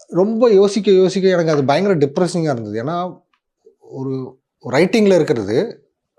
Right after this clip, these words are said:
அந்த டிரான்ஸ்ஃபர்மேஷன் நடக்கல for some reason.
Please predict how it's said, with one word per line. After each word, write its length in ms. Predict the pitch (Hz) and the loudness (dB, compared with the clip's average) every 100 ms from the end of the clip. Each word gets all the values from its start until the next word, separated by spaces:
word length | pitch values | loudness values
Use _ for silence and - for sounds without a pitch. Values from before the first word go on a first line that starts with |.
| _ | _
அந்த 240 | - 143 139 | -8 -6 -2
டிரான்ஸ்ஃபர்மேஷன் 540 | 160 170 180 147 135 107 | -2 -2 -2 -4 -4 -6
நடக்கல 380 | 107 - 92 - _ | -6 -6 -12 -14 _
for 300 | 120 - 139 | -10 -4 -4
some 40 | |
reason. 460 | 143 120 110 90 | -2 -4 -6 -10